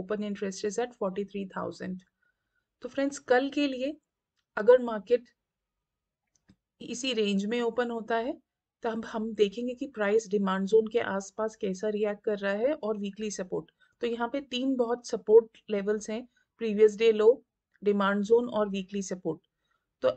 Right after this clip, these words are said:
अगर प्राइस यहाँ पर कोई भी ऐसा एक सेटअप बनाता है बुलिश सेटअप, तो यहाँ पर हम एक बाइंग ट्रेड करेंगे जिसका टारगेट फ़ोर्टी टू थाउजेंड फ़ाइव हंड्रेड तक रहेगा पहला टारगेट, और दूसरा अगर इसने पिवट को भी ब्रेक कर लिया तो हमारा दूसरा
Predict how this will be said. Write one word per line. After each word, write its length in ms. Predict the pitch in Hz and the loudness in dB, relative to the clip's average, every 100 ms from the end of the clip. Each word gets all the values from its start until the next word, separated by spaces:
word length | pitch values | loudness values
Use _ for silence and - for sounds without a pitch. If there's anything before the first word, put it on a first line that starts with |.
| 226 | 0
अगर 220 | 226 294 | 2 2
प्राइस 320 | 294 240 240 233 | 4 6 8 8
यहाँ 180 | 214 214 | 6 -4
पर 60 | 233 | -6
कोई 280 | - 220 220 | -2 -2 -2
भी 300 | 240 254 - | -6 -10 -6
ऐसा 240 | 220 202 226 | -8 -4 -4
एक 180 | 214 - | -4 -6
सेटअप 320 | 202 190 208 | -6 -2 -2
बनाता 420 | 208 208 202 214 | -2 -2 -2 -2
है 140 | 214 214 | -2 -2
बुलिश 400 | 202 196 208 - - - | -2 -2 -2 -4 -12 -6
सेटअप, 360 | 196 262 320 _ _ - | -2 0 -2 _ _ -2
तो 60 | |
यहाँ 260 | 220 196 196 | -2 0 0
पर 120 | 214 | 0
हम 220 | 208 220 220 | 0 -6 -4
एक 160 | 247 247 196 | -6 -6 -10
बाइंग 300 | 185 190 214 | -6 -6 -8
ट्रेड 260 | 196 214 202 | 0 0 0
करेंगे 400 | 202 190 202 247 | -4 -2 -2 -2
जिसका 360 | 214 - - 208 196 | -4 -10 -6 -4 -2
टारगेट 340 | 185 214 285 _ _ _ - | 0 0 -2 _ _ _ -4
फ़ोर्टी 200 | 208 208 | -2 -2
टू 100 | 226 | -4
थाउजेंड 420 | 220 202 190 302 | -2 0 4 4
फ़ाइव 320 | 294 202 202 202 | 2 0 0 -2
हंड्रेड 300 | 190 196 190 | -4 -6 -4
तक 180 | 208 202 | -6 -4
रहेगा 400 | 190 185 190 247 202 | -2 -2 -2 -4 -4
पहला 240 | 175 190 | -4 -4
टारगेट, 400 | 190 180 175 330 _ _ _ _ _ 214 | -4 -6 -2 -4 _ _ _ _ _ -6
और 120 | 202 | -4
दूसरा 400 | 226 220 247 247 | -6 -2 0 2
अगर 240 | 214 240 247 | 2 2 0
इसने 280 | 233 233 240 220 | -6 -10 -4 -2
पिवट 260 | 196 226 - | -2 -4 2
को 80 | 247 | 2
भी 140 | 254 | 2
ब्रेक 280 | 226 247 240 | 2 2 6
कर 140 | 247 | 2
लिया 180 | 233 262 | 4 2
तो 140 | 262 240 | 4 2
हमारा 240 | 214 214 | 0 -2
दूसरा 340 | 202 190 220 | -4 -8 -6